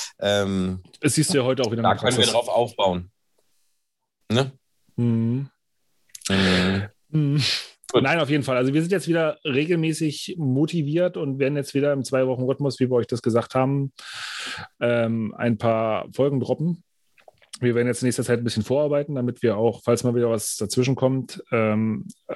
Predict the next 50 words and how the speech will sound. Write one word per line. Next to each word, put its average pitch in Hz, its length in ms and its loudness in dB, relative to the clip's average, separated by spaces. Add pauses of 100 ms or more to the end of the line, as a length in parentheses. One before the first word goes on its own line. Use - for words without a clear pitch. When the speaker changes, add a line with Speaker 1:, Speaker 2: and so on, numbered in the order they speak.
(200)
Speaker 2:
leichter 117 560 2
reagieren 117 360 0
können 117 140 -4
oder 110 120 2
weitermachen 110 360 0
können, 120 240 0
weil 107 140 2
wir 110 100 2
waren 110 160 2
nämlich, 117 260 -2
glaube 117 220 2
ich, - 220 -6
bevor 123 260 0
ich 113 80 -2
ins - 160 -8
Kra-, - 140 -2
ich - 120 -8
bin 123 120 2
ins 110 100 0
Krankenhaus 139 380 2
gekommen 139 260 0
und 123 80 -2
genau 120 260 2
an 117 80 0
dem 131 220 0
Tag - 240 -6
wollten 123 260 2
wir 127 80 2
ursprünglich 123 380 -2
aufnehmen. 127 480 2 (1120)
Und 120 140 0
dann 117 220 2
war 117 120 2
natürlich 113 340 -2
der 104 100 -2
ganze 104 200 0
Rhythmus 107 280 -2
raus. 101 400 0 (140)
Das - 140 0
ist, 110 160 0
wir 117 80 4
sind 117 140 0
immer 120 160 2
relativ 113 320 0
zeitnah 117 380 2
mit 104 100 0
der 104 100 -2
Aufnahme 117 380 0
und, 113 340 -2
ähm, 107 600 0